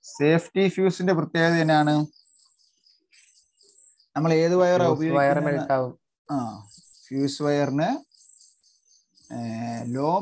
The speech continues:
Speaker 1: melting point ആയിരിക്കും. പിന്നെ പെട്ടെന്ന് ഉരുകി പോണം, എന്നാലേ വിട്ടുപോകുള്ളൂ. ഹൈ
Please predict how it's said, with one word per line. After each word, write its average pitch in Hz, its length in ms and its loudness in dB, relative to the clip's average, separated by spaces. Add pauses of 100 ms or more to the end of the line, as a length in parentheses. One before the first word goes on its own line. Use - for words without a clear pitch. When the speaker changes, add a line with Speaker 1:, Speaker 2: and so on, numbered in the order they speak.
Speaker 1:
melting 160 500 -4
point 160 340 -4
ആയിരിക്കും. 123 360 -8 (520)
പിന്നെ 156 200 -4 (1700)
പെട്ടെന്ന് 185 400 -2
ഉരുകി 160 220 2 (100)
പോണം, 110 240 -8
എന്നാലേ 143 280 -4
വിട്ടുപോകുള്ളൂ. 110 560 -8 (1120)
ഹൈ 143 180 4